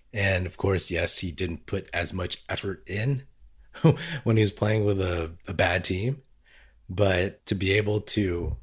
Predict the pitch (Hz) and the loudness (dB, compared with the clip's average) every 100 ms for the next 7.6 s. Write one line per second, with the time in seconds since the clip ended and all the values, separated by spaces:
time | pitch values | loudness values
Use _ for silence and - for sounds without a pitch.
0 | - 104 87 101 95 - 90 101 85 82 | -2 -2 0 0 0 0 0 2 2 0
1 | - 92 92 92 - 101 90 87 82 90 | -4 -2 -4 -4 -4 -2 -2 -4 -2 -2
2 | 85 87 87 85 - 87 82 85 82 - | 0 -2 0 -2 -2 -2 -2 -4 -8 -12
3 | - - - 90 85 - - 95 87 82 | -20 -16 -4 -2 -2 -4 -8 -4 -4 -2
4 | - 92 85 82 78 - _ - 90 87 | -2 0 0 -2 -6 -16 _ -6 -4 -2
5 | 85 76 82 82 - 92 85 82 80 82 | -4 0 0 2 -2 -4 -2 -2 -4 -8
6 | - 92 90 90 80 - - 80 - 80 | -8 -2 -2 -2 -4 -6 -4 -4 -4 -10
7 | 78 82 80 78 76 78 | -8 -6 -4 -4 -4 -8